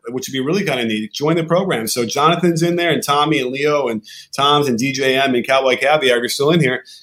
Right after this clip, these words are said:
Come on, jump in here and, uh, ask us a question with your computer if you have one. I,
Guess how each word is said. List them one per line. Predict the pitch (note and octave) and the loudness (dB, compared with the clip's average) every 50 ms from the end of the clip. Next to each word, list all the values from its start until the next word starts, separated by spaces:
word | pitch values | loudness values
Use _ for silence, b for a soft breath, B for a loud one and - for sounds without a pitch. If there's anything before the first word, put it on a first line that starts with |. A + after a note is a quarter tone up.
| B - | B -2
Come | F3+ | 2
on, | B3 B3+ - A#3+ G#3 - | 2 4 4 2 0 0
jump | - F3+ F#3+ F3+ | 2 2 2 4
in | G#3+ A3+ | 4 4
here | F#3+ E3+ D#3+ D#3+ F#3 F#3 F3+ - _ _ _ - | 6 6 6 6 4 2 -2 -6 _ _ _ -4
and, | - C#3+ D3+ D3+ D3+ | 0 0 2 2 2
uh, | D3+ D3 - - | 2 2 2 2
ask | D3 D#3 E3+ - F3+ | 0 0 0 -2 -2
us | E3+ - | -4 -4
a | |
question | - F3 E3+ E3 E3+ E3 D#3 - | -2 -2 -2 0 0 -2 -2 -2
with | D#3+ D#3 D#3 | -2 -2 -2
your | D#3+ D#3 | -2 -4
computer | D#3 D3+ - E3 F#3 F#3 D3 | -4 -2 -2 0 0 0 0
if | B2+ B2+ | -2 -2
you | B2 | -2
have | B2+ B2 B2 | -2 -2 -2
one. | B2 B2+ C3 C3 | -2 -4 -4 -4
I, | A#2 A2+ A#2 | -4 -4 -4